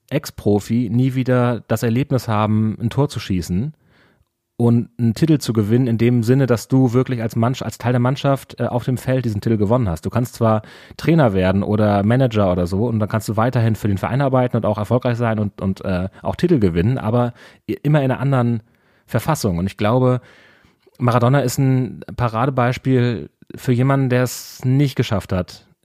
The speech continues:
nach der Karriere ein, ein würdig anzuschließen an, an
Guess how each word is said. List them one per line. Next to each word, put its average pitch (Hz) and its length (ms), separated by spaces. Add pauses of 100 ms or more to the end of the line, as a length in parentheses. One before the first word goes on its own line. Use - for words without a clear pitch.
(180)
nach 110 240
der 131 100
Karriere 120 600
ein, 117 420
ein 90 520
würdig 123 640
anzuschließen 92 720 (680)
an, 95 560 (100)
an 104 460